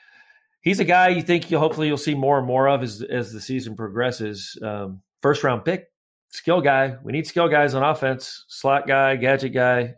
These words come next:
But the person I'm con-, most concerned about offensively is Saquon. I just think he looked a little, I know he's coming off a big injury. The history of running backs coming back from those A C Ls is a very, very short list. Adrian Peterson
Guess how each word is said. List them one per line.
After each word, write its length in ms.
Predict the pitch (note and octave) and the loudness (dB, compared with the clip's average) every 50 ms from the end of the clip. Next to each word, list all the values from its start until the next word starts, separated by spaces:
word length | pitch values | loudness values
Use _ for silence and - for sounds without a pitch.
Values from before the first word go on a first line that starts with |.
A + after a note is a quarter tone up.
| _ _ - | _ _ -6
But 80 | B2 | -6
the 60 | B2 | -4
person 360 | C3 - F#3+ A3 A3 G#3+ F#3 E3+ | -2 0 2 2 2 2 2 2
I'm 160 | E3+ E3 E3 | 0 0 0
con-, 140 | E3+ D#3+ D#3+ | -2 -2 0
most 220 | D3+ D3+ D3 - | 2 2 0 0
concerned 360 | - B2+ - - C3+ C3 B2+ | -4 -6 -4 -2 0 0 0
about 400 | B2 A#2 B2 A#2+ A#2+ A#2 A2+ - - | 0 2 2 4 4 2 2 0 0
offensively 640 | A2+ A2 - A#2+ A#2 G#2 A2+ A2 G2+ A2 A2 G#2+ | -2 -2 -2 -2 -4 -4 -6 -6 -6 -4 -4 -4
is 140 | G#2 G2 - | -6 -6 -8
Saquon. 380 | - G2+ G2 - G2+ G2 G2 G2+ | -8 -10 -10 -10 -10 -10 -8 -6
I 100 | G#2+ A#2 | -4 -4
just 220 | A#2 A#2+ - - | -4 -4 -6 -6
think 160 | - A#2 A2+ | -6 -6 -4
he 140 | - A2+ A2 | -4 -4 -2
looked 260 | A2 A2+ A2+ G#2+ - | 0 0 -2 -2 -4
a 80 | - G#2 | -4 -4
little, 460 | G#2+ A2+ A2+ A2+ A2 G#2+ G#2+ - _ _ _ _ _ _ | -2 0 0 2 0 0 -2 -4 _ _ _ _ _ _
I 80 | - B2+ | -2 2
know 80 | C#3 D#3 | 4 4
he's 140 | D#3+ D#3 | 4 4
coming 220 | - E3 D#3 D3+ C#3+ | 2 0 2 2 2
off 160 | C#3 C3+ B2 | 2 2 0
a 40 | A#2+ | -2
big 220 | G#2 B2+ B2 A#2 | -2 -2 -2 -2
injury. 480 | A#2+ A#2 G#2+ A2+ A2+ A2+ A2+ A2 - _ _ _ _ _ - | -2 -4 -2 -2 -2 -2 -2 -4 -6 _ _ _ _ _ -6
The 180 | A2+ A2+ A2+ A2 | -2 -2 0 2
history 360 | B2+ B2+ - - C3 B2 A#2 | 0 0 0 0 0 2 2
of 100 | G#2+ G#2+ | 2 2
running 240 | A#2 A#2 A#2 A2+ A2 | 2 0 0 2 2
backs 260 | A#2 A2+ A2 A2 - | 2 2 0 -2 -4
coming 260 | - A#2 A2+ A2+ A2 G#2 | -6 -6 -6 -4 -2 0
back 220 | A2 A2 A2 A2 | 0 0 0 -2
from 140 | - G#2+ G#2+ | -4 -8 -6
those 200 | A2 A2 G#2 A2 | -6 -4 -4 -4
A 100 | A2 A2 | -4 -4
C 180 | A2 - A#2+ C3 | -4 -4 0 2
Ls 280 | D#3 E3 D#3 C3 A#2+ | 2 2 2 2 0
is 160 | C3 A2 A2 | -2 -4 -4
a 40 | A#2+ | -4
very, 240 | G#2 C3 C3+ C3+ C3+ | 0 2 2 4 4
very 200 | B2+ C3 C3 B2 | 4 4 2 2
short 280 | - - C3 C3 C3 B2 | 0 0 0 0 2 2
list. 300 | B2 B2+ C3 B2 - - | 2 2 2 0 0 0
Adrian 340 | B2 C3 B2 B2+ B2 A#2+ | -2 -2 -2 -2 -4 -4
Peterson 600 | A2+ - B2+ B2 B2 A#2 - - B2+ B2 A#2+ A2+ | -2 -2 -2 0 -2 -2 -2 -2 -2 -2 -4 -6